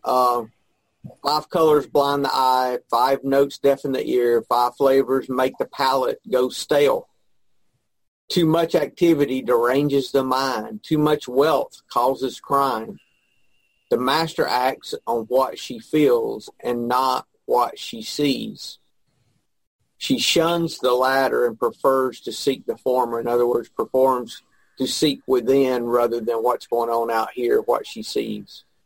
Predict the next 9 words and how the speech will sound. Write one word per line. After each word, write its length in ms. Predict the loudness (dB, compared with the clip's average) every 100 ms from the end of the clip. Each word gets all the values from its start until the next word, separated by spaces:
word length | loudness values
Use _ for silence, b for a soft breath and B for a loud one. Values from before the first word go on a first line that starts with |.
| _ _ _ _ _ _ _ _
Sight 360 | -4 0 0 0
obscures, 800 | -4 -6 2 4 6 4 0 0
noise 380 | 4 6 4
deafens, 840 | 4 2 2 -2 -8 -8 -12 -18 -20 -2
desire 540 | 0 2 4 4 4 2
messes 520 | 0 -2 -2 -6 -2
with 240 | 0 0
your 180 | 0 -2
heart. 600 | 0 0 2 0 -6 _